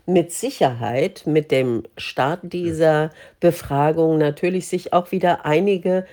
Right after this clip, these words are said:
nicht seriöse Leute auf den Weg machen und, äh, klingeln. Naja, und, ähm, es sind etwa dreiundzwanzig Millionen Menschen, die befragt werden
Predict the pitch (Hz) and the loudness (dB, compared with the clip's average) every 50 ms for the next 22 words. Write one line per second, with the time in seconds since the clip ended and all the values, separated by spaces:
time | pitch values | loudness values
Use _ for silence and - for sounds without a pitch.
0 | - _ - 311 359 339 - - - 190 175 160 147 147 139 139 135 135 143 151 | -14 _ 4 4 4 4 2 -4 0 4 4 4 4 4 2 2 0 0 0 0
1 | 135 131 127 120 123 123 - 123 - 101 - - 143 139 127 131 131 123 - 123 | 0 0 0 0 0 -2 -2 -2 -2 -2 -2 -2 -4 -6 -4 -4 -6 -4 -4 -6
2 | 123 120 123 - - 120 117 - - 123 123 120 - - - - - 127 123 110 | -4 -4 -6 -4 -4 -6 -6 -4 -6 -6 -6 -8 -10 -14 -14 -6 -2 -2 -2 -2
3 | 110 113 _ - - - - - _ _ - 196 180 160 147 131 117 110 110 113 | -4 -6 _ -20 -20 -20 -20 -20 _ _ 0 2 4 4 4 4 4 2 0 -2
4 | 113 - - 165 175 196 226 220 220 208 175 175 170 - - 165 160 156 156 156 | -4 -2 0 2 4 6 6 6 6 4 2 2 -2 0 2 4 4 4 4 2
5 | 151 151 147 _ _ _ _ _ _ _ _ _ _ _ _ _ _ _ _ _ | -2 -2 -6 _ _ _ _ _ _ _ _ _ _ _ _ _ _ _ _ _
6 | - - _ - 151 147 - 165 165 160 - 160 156 - - 151 139 139 135 131 | -20 -6 _ -2 -2 2 2 2 2 4 2 -2 -2 0 2 4 4 4 2 -2
7 | - - - - _ _ - 139 156 160 180 190 196 190 190 190 - - 143 139 | -6 -10 -20 -20 _ _ -6 -2 0 2 2 2 2 0 -2 -4 -6 -4 -2 -2
8 | 151 165 175 - - 180 175 - 165 160 160 160 151 135 139 139 143 151 170 196 | 0 -2 -4 -4 -8 -8 -6 -4 -2 0 2 0 0 0 0 0 2 4 4 4
9 | 214 208 208 208 208 208 208 214 - _ - _ - _ _ _ 143 151 151 165 | 4 2 2 2 0 -2 -2 -4 -6 _ -20 _ -20 _ _ _ 0 2 2 2
10 | 202 220 - - 226 214 185 185 160 156 160 147 - - - - 127 131 135 151 | 2 0 -2 -2 -2 -2 0 -2 -2 -2 -4 -4 -4 -8 -6 -4 -2 2 2 0
11 | 180 - - - - - 147 151 160 165 170 185 190 190 220 226 247 262 302 330 | 0 -2 -8 -20 -14 -4 -2 2 2 2 2 2 0 0 -2 -2 -2 0 -2 -2
12 | 320 | -4